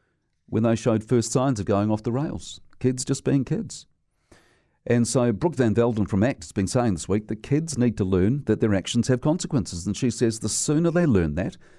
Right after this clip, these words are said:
the less likely they are to reoffend.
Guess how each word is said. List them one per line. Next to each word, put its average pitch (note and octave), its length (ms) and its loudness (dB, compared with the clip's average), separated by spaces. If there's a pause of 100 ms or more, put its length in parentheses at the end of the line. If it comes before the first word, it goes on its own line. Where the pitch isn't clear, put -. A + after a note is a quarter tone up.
(260)
the G2+ 100 0
less B2+ 320 0
likely A2+ 380 0
they A2 180 2
are G2 160 2
to G#2+ 160 -4
reoffend. G#2 680 -2